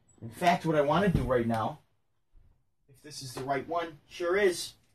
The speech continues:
Uh-oh, this could cause a chain reaction. Don't do that, Near Eye. I was gonna pull out a, my old yearbook, but, um, the reason I can't is because it's holding up a whole bunch of other books out there.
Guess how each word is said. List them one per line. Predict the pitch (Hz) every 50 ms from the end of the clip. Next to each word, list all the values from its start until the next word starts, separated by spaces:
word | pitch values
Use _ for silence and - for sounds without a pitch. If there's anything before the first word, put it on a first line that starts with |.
| _ _ _ _ _ _ _ _ _ _ _ _ _ _ _ _ _ _ -
Uh-oh, | - - - 147 147 135 127 120
this | 135 139 -
could | - - 127 -
cause | - 160 147 143 139
a | 131
chain | 127 - 170 156 151
reaction. | 151 147 143 135 131 127 - - 120 113 -
Don't | 156 147 147 143
do | 156 160 156
that, | 151 139 -
Near | 131 135 127 123
Eye. | 123 120 117 117 - - - - - - _ -
I | 139
was | 160 160
gonna | 160 165 143 -
pull | - 165 160
out | 156 147 139
a, | 127 - - - -
my | - 117 123 127
old | 127 127 127 120
yearbook, | 117 127 131 123 110 123 113 107 - - - - - - - _ - - _ _ _ _ _ -
but, | - 117 117 120
um, | 117 113 110 107 107 107 107 - - - - - - - - - - - - _ _ _ -
the | 127
reason | 139 147 143 147 151
I | 135 127
can't | 123 - 143 139 139 139 - -
is | - 123 107 101
because | 113 117 - 135 127 104 101
it's | 101 -
holding | - - - 139 143 143 117 127 123
up | 127 127 120 120
a | 107
whole | 110 120 123
bunch | 120 113 107 104
of | 117
other | 107 104 101
books | 98 104 104 104 - -
out | 98 92 -
there. | - 92 87 82